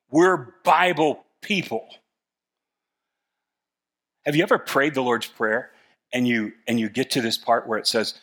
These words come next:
"Forgive us our trespasses as we forgive those who trespass against us"? And have you ever, have you ever thought, "I wish that wasn't part of that"?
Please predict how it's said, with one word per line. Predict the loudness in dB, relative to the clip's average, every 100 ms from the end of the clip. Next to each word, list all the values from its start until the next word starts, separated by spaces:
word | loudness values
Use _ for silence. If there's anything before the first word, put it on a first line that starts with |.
| _
"Forgive | -12 -10 -8 -2 0 2
us | 0 0
our | -2
trespasses | -2 -2 0 -2 -2 0 0 -2 -4 -4
as | -4 -4
we | -8 -6
forgive | -8 -6 -6 -4
those | -4 -4
who | -6 -8
trespass | -4 -4 -4 -6 -6 -6
against | -8 -10 -10 -8 -6
us"? | -6 -6 -10 -12 _ _ _ _ _ _ _ _ _ _ _ _ _ _ _ _ _ _
And | -2
have | 0
you | 0
ever, | 0 -2
have | -6 -6
you | -6
ever | -2
thought, | -2 -2 -4
"I | -12 -12 -16 _ _ _
wish | -18 -8
that | -8
wasn't | -6 -8 -10 _ _
part | -12 -12
of |
that"? | -16 -20